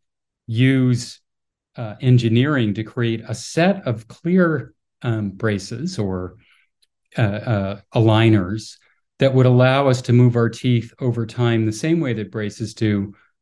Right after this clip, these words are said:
but without the ugly feel of braces." It turns out this is a very difficult thing to do.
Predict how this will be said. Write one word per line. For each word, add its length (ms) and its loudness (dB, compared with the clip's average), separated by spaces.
but 140 -4
without 400 2
the 140 0
ugly 500 -8
feel 240 2
of 80 -8
braces." 560 -12
It 80 -18
turns 260 4
out 140 6
this 180 2
is 140 2
a 260 2
very 220 6
difficult 520 -4
thing 200 -6
to 100 -10
do. 360 -8